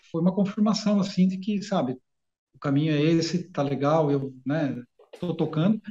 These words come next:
Eu não pude fazer a prova por uma questão de documentos, porque eu tava sem,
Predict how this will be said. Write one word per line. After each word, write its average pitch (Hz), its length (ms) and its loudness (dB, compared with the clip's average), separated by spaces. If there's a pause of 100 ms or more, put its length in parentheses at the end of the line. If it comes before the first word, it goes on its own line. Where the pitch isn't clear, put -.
(120)
Eu 170 100 4
não 202 180 12
pude - 260 4
fazer 165 220 4
a 160 40 0
prova 170 400 2
por 180 100 0
uma 180 160 6
questão 175 260 0
de 170 60 0
documentos, 160 760 0
porque 127 200 -6
eu 139 340 4
tava 143 220 2
sem, 156 400 0